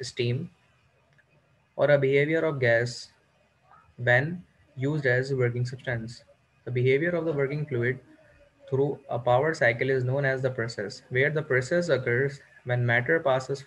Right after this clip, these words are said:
from one state to another। अब हम ये जानते हैं कि state of work की जो nature होती है वो thermal power plant में, अगर हम thermodynamics के cycle को discuss करें तो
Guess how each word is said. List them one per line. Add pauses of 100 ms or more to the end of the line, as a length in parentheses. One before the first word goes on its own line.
from (720)
one
state (240)
to
another। (580)
अब
हम
ये
जानते
हैं
कि
state
of
work
की
जो
nature
होती
है (260)
वो (100)
thermal
power
plant
में,
अगर
हम
thermodynamics
के
cycle
को
discuss
करें (600)
तो